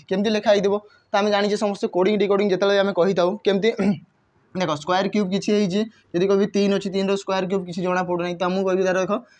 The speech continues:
ୟା ତ ପ୍ଲେସ୍ ଭାଲ୍ୟୁ ଆଡ୍ କର, ନହେଲେ କ'ଣ କରିବେ, ତାର ଅପୋଜିଟ୍ ଭାଲ୍ୟୁକୁ ଦେଖ। ଯଦି ମୁଁ କହିବି ସିର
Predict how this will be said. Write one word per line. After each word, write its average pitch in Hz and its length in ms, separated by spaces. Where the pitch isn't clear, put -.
ୟା 190 160
ତ 196 120
ପ୍ଲେସ୍ 190 340
ଭାଲ୍ୟୁ 196 240
ଆଡ୍ 196 160
କର, 196 160
ନହେଲେ 185 220
କ'ଣ 202 160
କରିବେ, 196 200
ତାର 202 180
ଅପୋଜିଟ୍ 170 380
ଭାଲ୍ୟୁକୁ 190 300
ଦେଖ। 185 140
ଯଦି 185 160
ମୁଁ 208 100
କହିବି 214 200
ସିର 214 280